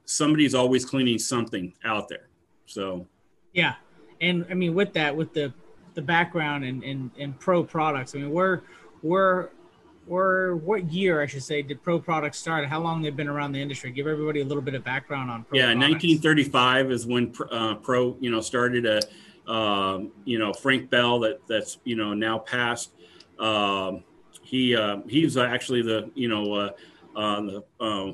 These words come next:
Speaker 1: gentleman, you know, uh, I can't say enough about Frank.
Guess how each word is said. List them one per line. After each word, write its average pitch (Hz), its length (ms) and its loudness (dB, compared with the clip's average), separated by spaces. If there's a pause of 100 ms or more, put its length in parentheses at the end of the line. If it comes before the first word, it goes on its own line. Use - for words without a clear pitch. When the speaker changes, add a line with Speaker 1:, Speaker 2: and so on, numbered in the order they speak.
(640)
Speaker 1:
gentleman, 120 640 2 (100)
you 120 160 0
know, 107 300 0 (640)
uh, 104 200 -2
I 101 100 -4
can't 131 280 0
say 131 200 4
enough 117 340 2
about 101 260 -8
Frank. - 360 -12